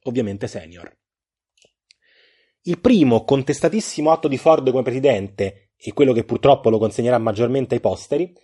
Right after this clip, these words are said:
l'otto settembre del settantaquattro è quello di concedere la grazia presidenziale a Nixon.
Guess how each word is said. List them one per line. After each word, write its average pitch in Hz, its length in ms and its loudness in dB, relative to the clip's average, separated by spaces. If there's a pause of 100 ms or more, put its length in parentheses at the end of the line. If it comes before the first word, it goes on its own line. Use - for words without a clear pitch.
(600)
l'otto 185 320 2
settembre 143 400 0
del 123 80 -2
settantaquattro 135 880 -4
è - 100 -18
quello 190 240 4
di 151 60 0
concedere 156 440 0
la 156 100 0
grazia 117 380 0
presidenziale 131 540 -4
a 131 40 -4
Nixon. 92 540 -10